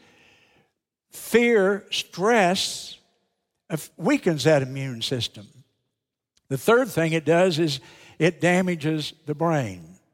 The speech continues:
Well, I don't know about you, but I don't need a whole lot of that. I know you may listen to me sometime and say, "He's brain damaged," but I,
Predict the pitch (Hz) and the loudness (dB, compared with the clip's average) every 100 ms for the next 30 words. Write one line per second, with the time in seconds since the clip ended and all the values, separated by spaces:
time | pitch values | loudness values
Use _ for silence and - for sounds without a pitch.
0 | _ _ _ _ _ _ _ _ _ _ | _ _ _ _ _ _ _ _ _ _
1 | 135 156 180 147 165 143 147 123 127 156 | 2 4 2 0 -2 0 0 0 -2 -4
2 | 117 113 - _ _ _ _ 127 165 180 | -4 -8 -10 _ _ _ _ -2 -2 0
3 | 170 165 139 151 131 135 113 127 101 80 | 2 2 2 0 0 -2 -2 -4 -4 -6
4 | - - _ _ _ _ _ _ _ _ | -16 -20 _ _ _ _ _ _ _ _
5 | 139 170 180 180 151 131 151 165 175 165 | 2 2 4 2 2 -2 -2 2 4 4
6 | 185 151 151 160 156 160 151 147 160 156 | 2 0 -4 -2 -2 -2 -6 -2 0 0
7 | 135 127 147 139 143 143 175 156 127 127 | -2 -2 0 0 -2 0 0 0 -2 -4
8 | 113 117 104 131 139 151 156 151 | -6 -10 -4 2 4 4 2 0